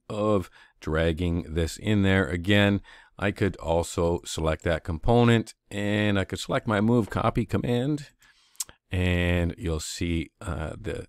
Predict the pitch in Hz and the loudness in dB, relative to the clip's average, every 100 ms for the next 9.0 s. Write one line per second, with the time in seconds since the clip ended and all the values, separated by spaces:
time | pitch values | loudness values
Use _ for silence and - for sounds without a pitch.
0 | - - - 143 127 117 107 - - - | -12 -10 -6 -2 2 2 2 -4 -14 -8
1 | 87 80 - _ _ - - 101 104 - | -4 -4 -6 _ _ -12 2 4 4 0
2 | - 98 92 98 90 - 92 90 - 73 | 0 4 6 6 2 2 2 2 -2 -4
3 | 82 82 - - 82 78 - - - _ | -4 -4 -8 -2 0 0 -2 -20 -20 _
4 | _ - 76 73 - _ - 101 92 90 | _ -8 -6 -6 -8 _ 0 4 4 6
5 | 90 90 87 - 87 82 80 - 82 76 | 6 4 0 -4 -2 0 0 0 -2 0
6 | 80 76 80 80 78 - 87 113 113 117 | -2 -2 -2 -2 -4 -2 4 6 6 4
7 | 107 104 107 101 92 - 110 95 95 - | 4 4 2 0 -2 -6 -6 -4 -4 0
8 | 95 - 85 87 90 - - 78 82 - | 0 0 0 2 0 -4 -6 -2 -2 -6